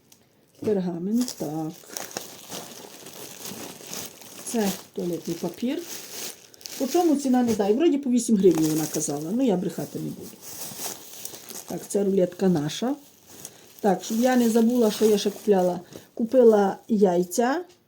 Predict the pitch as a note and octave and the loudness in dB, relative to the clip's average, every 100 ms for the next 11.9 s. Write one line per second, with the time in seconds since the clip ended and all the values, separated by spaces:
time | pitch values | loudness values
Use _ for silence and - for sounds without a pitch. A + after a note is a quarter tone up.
0 | _ - A#3 A3+ G#3+ A3+ G#3 - - B3 | _ -10 -2 -2 0 -2 -4 -6 -6 -6
1 | C4 - - G#3 A3 G3+ F3+ D#3+ E3+ - | -8 -12 -6 0 4 4 2 -4 -8 -10
2 | - B3 A#3 A#3 F3+ G#3 A3+ G3 F3 D#3+ | 2 4 6 4 4 0 2 2 2 -4
3 | D3 C#3+ - _ _ _ _ _ _ _ | -4 -8 -16 _ _ _ _ _ _ _
4 | _ - A3+ A#3+ A#3+ B3 A#3 - - B3 | _ -4 0 2 4 2 0 -8 -8 0
5 | C4+ D4+ D4+ D4 C#4+ C#4 A#3 - B3 B3+ | 2 4 2 2 0 -2 -6 0 4 4
6 | A3+ G#3+ G3+ G3 G3+ - B3 A#3 - A3 | 4 2 0 -2 -4 -2 -2 -2 -4 2
7 | G3+ F#3+ F#3+ _ _ - - F3+ F#3 G3 | 4 2 -2 _ _ -16 -12 -8 -2 0
8 | G#3 A#3 G#3+ G3+ - F#3+ G#3 A3 B3+ A3+ | 2 2 2 -6 -2 2 2 2 0 0
9 | - A3+ G#3 - G3 F#3 F3+ - A3+ C4+ | 0 0 0 0 0 2 0 0 0 2
10 | A3 E3 G3+ G3+ F#3+ G#3 G#3+ A3+ A3 G3 | 2 0 -6 -2 0 2 4 2 2 -2
11 | - G3+ - A3+ A3 G3+ - - | -4 -6 -2 -2 0 -4 -4 -8